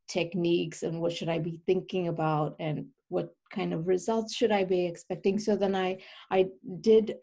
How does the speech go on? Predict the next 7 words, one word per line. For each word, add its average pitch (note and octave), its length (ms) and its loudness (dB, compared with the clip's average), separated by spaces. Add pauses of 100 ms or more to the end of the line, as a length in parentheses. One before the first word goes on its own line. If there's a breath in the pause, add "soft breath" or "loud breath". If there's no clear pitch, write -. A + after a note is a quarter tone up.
(120)
more G3 280 4
of F3 120 -2
a F3 60 -6
very G3 340 2
structured F#3 800 -2
meditation E3+ 920 -2
thing. F#3 540 -2